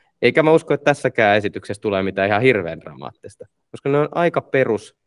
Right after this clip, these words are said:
tylsiä juttuja, mitä pitää tehdä, että nousee toisten edelle. Eli pointti tässä tutkimuksessa oli, että ei ole mitään salaisuutta. Et, et pointti on vaan löytää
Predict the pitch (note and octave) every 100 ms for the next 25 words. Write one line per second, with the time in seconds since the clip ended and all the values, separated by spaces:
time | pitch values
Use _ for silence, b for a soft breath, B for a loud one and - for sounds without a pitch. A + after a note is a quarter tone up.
0 | _ - B2+ A2+ - F2+ F2 F2+ _ E2
1 | E2 D#2+ D#2+ - D#2+ D#2+ D#2+ D#2+ D#2+ -
2 | - _ _ - F2 _ _ _ _ -
3 | G#2+ G2 F#2 F2 - F2 - E2+ - F2
4 | C2 D2+ A#2+ - _ _ - G2+ G2 -
5 | B B B B B _ _ _ - C#3
6 | C3+ C3+ A2+ A#2 A2 A2+ A2+ A2+ - G2
7 | F#2 G2 - - G2+ G2 E2+ E2+ _ -
8 | A#2+ B2+ B2 A#2 A2+ F#2+ F#2 G2+ F#2 G1+
9 | - G#1 - - - - - - _ F#2+
10 | _ C3 C3 - G#2 G#2+ A#2+ A2 A2+ A2
11 | G2 F2 F2 F2 -